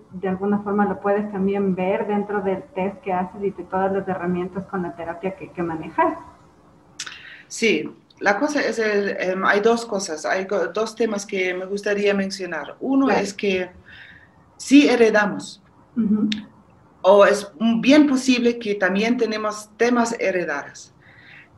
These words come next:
Speaker 2: Em, la cosa es que en la terapia de nice, o tal vez también en otras terapias, yo ahora hablo de nice, no importa el fin,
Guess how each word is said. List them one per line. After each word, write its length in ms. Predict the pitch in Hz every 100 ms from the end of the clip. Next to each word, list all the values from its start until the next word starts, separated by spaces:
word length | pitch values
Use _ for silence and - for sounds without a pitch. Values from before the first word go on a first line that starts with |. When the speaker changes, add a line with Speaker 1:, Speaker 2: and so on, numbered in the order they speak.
| _
Speaker 2:
Em, 520 | - 196 202 208 208 -
la 180 | 185 214
cosa 300 | 330 330 285
es 60 | 240
que 440 | 208 180 - - _
en 680 | - 285 285 285 277 262 277
la 320 | 214 220 220
terapia 800 | 220 220 254 240 214 180 196 - -
de 180 | 190
nice, 680 | 202 214 190 180 202 - - _ _ -
o 160 | 220
tal 140 | 240 262
vez 140 | 285
también 300 | 285 269 254
en 100 | 220
otras 300 | 214 214 202
terapias, 460 | 185 165 151 147 143
yo 160 | 202 185
ahora 460 | 180 190 190 156
hablo 200 | 160 165
de 120 | 160
nice, 360 | 151 139 135 - - - - - - -
no 300 | 214 262 277
importa 580 | 269 285 320 320 202
el 80 | 190
fin, 580 | 196 240 208 220 240